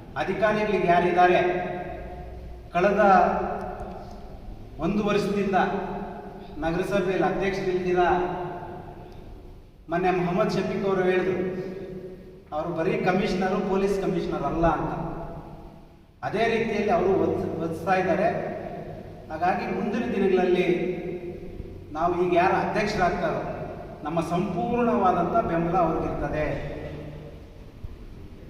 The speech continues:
ಇದೇನಾದರೂ ಸಾರ್ವಜನಿಕರಿಗೆ ಏನಾದರೂ ಧಕ್ಕೆ ಆದಾಗ ನಾವು ನಮ್ಮ ಪಕ್ಷದ ಎಲ್ಲ ನಗರಸಭೆ ಸದಸ್ಯರು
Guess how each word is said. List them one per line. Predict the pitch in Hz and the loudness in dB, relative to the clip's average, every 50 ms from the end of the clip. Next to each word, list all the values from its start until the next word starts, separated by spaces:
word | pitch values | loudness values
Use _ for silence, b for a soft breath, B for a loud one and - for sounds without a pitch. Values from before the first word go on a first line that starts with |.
| - - - - - - 165 | -14 -12 -12 -12 -8 -4 -2
ಇದೇನಾದರೂ | 180 175 208 226 233 240 240 240 233 226 226 226 214 220 208 214 220 - - - - - - - - | 0 0 2 2 2 4 4 4 4 4 2 2 2 2 0 0 -2 -2 -4 -4 -4 -4 -6 -4 0
ಸಾರ್ವಜನಿಕರಿಗೆ | 160 175 208 233 233 233 - 226 226 226 226 220 220 208 196 202 208 | 2 4 4 4 4 2 0 0 0 -2 -2 -2 -2 -2 0 0 0
ಏನಾದರೂ | 202 202 190 - 196 - - 185 | 2 2 2 2 0 0 0 0
ಧಕ್ಕೆ | 170 - - - 220 208 190 | -2 -2 0 2 4 6 6
ಆದಾಗ | 180 180 170 160 - - - - - - - - - - - - - - - - - - - - - - - 170 180 | 6 6 4 4 2 0 -2 -2 -4 -6 -6 -8 -8 -8 -8 -8 -6 -8 -8 -10 -10 -12 -14 -14 -16 -12 -4 0 2
ನಾವು | 190 202 220 254 269 - - 185 | 2 2 2 0 0 0 0 -2
ನಮ್ಮ | 180 - 170 - - | -2 -2 -2 -2 -2
ಪಕ್ಷದ | 180 180 - - 214 202 208 202 175 165 165 170 | -2 -4 -4 -4 -4 -2 0 0 0 2 2 2
ಎಲ್ಲ | 180 190 220 220 214 208 202 - - - - - - - - 165 160 | 2 4 6 6 6 6 6 4 2 -2 -2 -4 -4 -4 -4 -4 -2
ನಗರಸಭೆ | 165 175 170 - - - 170 170 - 165 | -2 -2 -2 -2 -4 -4 -2 -4 -4 -4
ಸದಸ್ಯರು | 160 160 165 160 - 185 - 254 | -4 -4 -6 -6 -6 -6 -4 -4